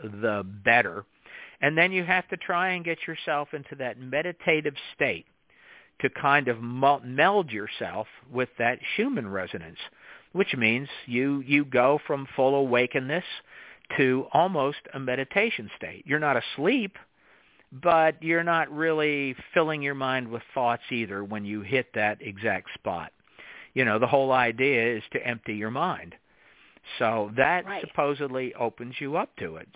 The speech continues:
Speaker 1: So you gotta find a place. But again, I, I prefer the Native American sites.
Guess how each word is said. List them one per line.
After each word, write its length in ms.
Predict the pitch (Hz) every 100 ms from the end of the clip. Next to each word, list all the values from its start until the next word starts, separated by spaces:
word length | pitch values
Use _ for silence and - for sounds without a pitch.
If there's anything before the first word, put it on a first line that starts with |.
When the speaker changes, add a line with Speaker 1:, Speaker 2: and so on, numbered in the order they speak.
| -
Speaker 1:
So 200 | 117 110
you 140 | 113 131
gotta 260 | 120 127 -
find 320 | 127 117 120
a 40 | 120
place. 460 | - 165 202 - - - - - - -
But 80 | 120
again, 440 | 110 143 170 170
I, 340 | 123 131 170 160
I 200 | 143 226
prefer 680 | - 170 - 151 143 143 135 120
the 360 | 127 120 117 107
Native 380 | 127 143 139 127
American 520 | 120 120 123 - 104 -
sites. 300 | 78 78